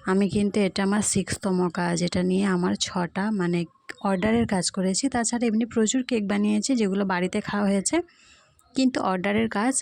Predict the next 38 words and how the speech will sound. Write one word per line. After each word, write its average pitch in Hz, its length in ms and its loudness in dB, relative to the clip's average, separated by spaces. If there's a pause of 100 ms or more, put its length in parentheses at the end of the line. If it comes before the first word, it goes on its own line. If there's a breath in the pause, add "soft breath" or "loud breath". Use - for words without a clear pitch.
(140)
এটা 185 160 -2 (100)
নিয়ে 214 220 0
আমার 240 180 2 (120)
সিক্সতম। 196 440 -2 (640 loud breath)
আর 180 80 0 (140)
যে 196 120 0 (120)
এর 214 80 2 (100)
আগেও 214 220 2 (100)
যে 240 80 2 (100)
পাঁচজন 220 360 0 (140)
কেক 208 160 0 (120)
নিয়েছে 196 320 2 (100)
আমার 190 220 0
কাছ 190 200 0
থেকে, 214 160 -4 (140)
সবাই 196 220 0 (120)
মোটামুটি 196 420 0 (160)
ভালো 190 200 2 (120)
রিভিউ 208 280 4 (140)
দিয়েছে, 190 320 2 (120)
কেউ 220 140 2 (120)
খারাপ 190 220 -2 (100)
দেয়নি। 202 220 2 (100)
তবে 220 160 0 (120)
নতুন 220 220 2 (100)
নতুন 311 220 4 (120)
তো 240 80 2 (600 loud breath)
সবাই 233 240 0
একটু 226 200 -8
অ্যাডজাস্ট 185 440 -2
করে 202 200 0
নেয়, 247 200 2
কোনো 214 180 2
ব্যাপার 185 260 -2
না। 233 60 0 (120)
তবে 190 220 0 (500)
মোটামুটি 254 340 2 (120)
সবাই 220 240 -2